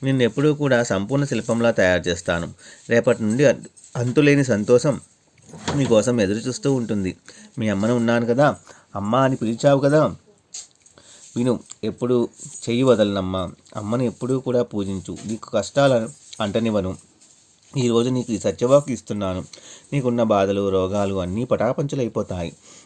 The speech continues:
నీకు ఎలాంటి దోషాలు, కష్టాలు ఉన్నా సరే అవన్నీ నేను పోగొడతాను తల్లి.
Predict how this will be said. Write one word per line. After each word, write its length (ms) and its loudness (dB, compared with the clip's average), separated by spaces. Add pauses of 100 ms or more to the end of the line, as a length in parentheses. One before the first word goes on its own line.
(120)
నీకు 180 0
ఎలాంటి 320 0
దోషాలు, 480 4
కష్టాలు 480 -2
ఉన్నా 240 -2
సరే 240 -6 (520)
అవన్నీ 260 -2
నేను 160 2
పోగొడతాను 580 0
తల్లి. 320 -4